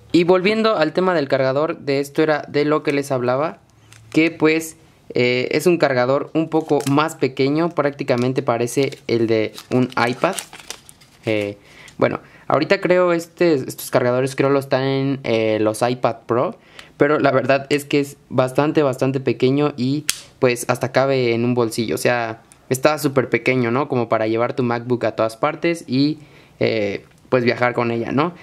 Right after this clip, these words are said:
Aparte de que esto era de lo que les hablaba, que es el, el cable es reversible, o sea, por los dos lados se puede conectar como el cable Lightning. Y, eh, también en cuestión de la Mac, como la Mac también trae este,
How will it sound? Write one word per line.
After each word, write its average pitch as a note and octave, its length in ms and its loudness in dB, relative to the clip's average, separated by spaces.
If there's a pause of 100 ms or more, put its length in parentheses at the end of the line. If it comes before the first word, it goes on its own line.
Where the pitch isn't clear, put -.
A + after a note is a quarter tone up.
(140)
Aparte F3+ 360 2
de G3 140 -2
que D3+ 120 2
esto D#3 180 0
era E3 300 0
de C#3+ 160 0
lo C#3+ 180 2
que C#3+ 100 0
les B2+ 180 0
hablaba, C3 500 -2
que B2 320 0
es B2+ 80 -4
el, A2 460 -4 (160)
el A#2 120 0
cable C3+ 300 2
es C3+ 60 0
reversible, C3 720 0
o B2+ 60 -4
sea, A#2 300 -2 (420)
por A2+ 120 0
los A2 180 2
dos A#2+ 140 2
lados B2 260 2
se A#2+ 120 -8
puede B2 200 0
conectar A2+ 380 -2
como A#2+ 160 0
el G#2+ 80 -4
cable A2+ 260 0
Lightning. D3 440 0 (580)
Y, A3 380 0 (760)
eh, C3+ 560 2
también C#3 320 2
en D#3+ 180 0
cuestión C#3 340 -2
de C#3+ 80 2
la C3 100 0
Mac, C3 260 -4
como B2 240 -2
la A#2 80 -2
Mac B2+ 200 -4
también C3 260 -2
trae C3+ 240 -2
este, C3 340 -2